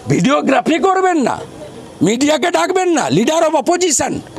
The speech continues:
equivalent to cabinet minister। এবং হাইকোর্টে আমার প্রোটেকশন আছে। আপনার মুখ্যমন্ত্রী সুপ্রিম কোর্টে গেছিল, সুপ্রিম কোর্ট হাইকোর্টে ফিরিয়ে দিয়েছে,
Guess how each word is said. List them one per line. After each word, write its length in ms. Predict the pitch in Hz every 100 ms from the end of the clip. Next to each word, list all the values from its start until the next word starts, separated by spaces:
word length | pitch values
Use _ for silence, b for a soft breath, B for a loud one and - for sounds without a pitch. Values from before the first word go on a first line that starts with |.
| -
equivalent 640 | 208 208 294 294 269 330
to 100 | 330
cabinet 460 | 269 247 285 339 349
minister। 420 | 339 302 - 165 - - - - - - - - - - - - - - - - - -
এবং 220 | 233 294 247
হাইকোর্টে 440 | 180 226 294 240
আমার 280 | 302 294 330
প্রোটেকশন 520 | 240 202 247 - 320
আছে। 180 | 320 320
আপনার 360 | 240 208 277 262
মুখ্যমন্ত্রী 680 | 220 - 294 277 311 339 427 B B B B -
সুপ্রিম 400 | - 175 285 311
কোর্টে 260 | 359 349
গেছিল, 360 | 349 311 247 185
সুপ্রিম 380 | 190 208 254 254
কোর্ট 180 | 320 -
হাইকোর্টে 360 | 202 285 294
ফিরিয়ে 340 | 170 233 370 359
দিয়েছে, 360 | 349 214 127